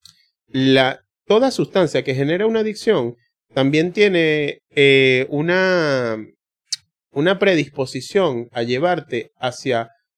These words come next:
la paranoia o la culpa. Toda sustancia. Por eso es que uno a veces se atrapa con la marihuana, con la cocaína.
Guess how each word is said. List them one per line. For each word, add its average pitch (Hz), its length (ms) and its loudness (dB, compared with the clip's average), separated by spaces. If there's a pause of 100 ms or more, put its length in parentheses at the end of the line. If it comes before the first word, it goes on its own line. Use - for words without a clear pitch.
(120)
la 120 240 -2
paranoia 190 800 2 (320)
o 127 120 -6
la 120 180 -4
culpa. 113 480 -6 (1300)
Toda 202 260 4
sustancia. 131 760 -4 (420)
Por 135 140 -2
eso 135 140 -2
es 160 60 -6
que - 60 -2
uno 180 120 2
a 175 40 4
veces 170 220 2
se - 80 0
atrapa 165 380 2
con 165 120 2
la 160 80 2
marihuana, 127 840 2
con 151 200 2
la 156 80 0
cocaína. 123 920 -4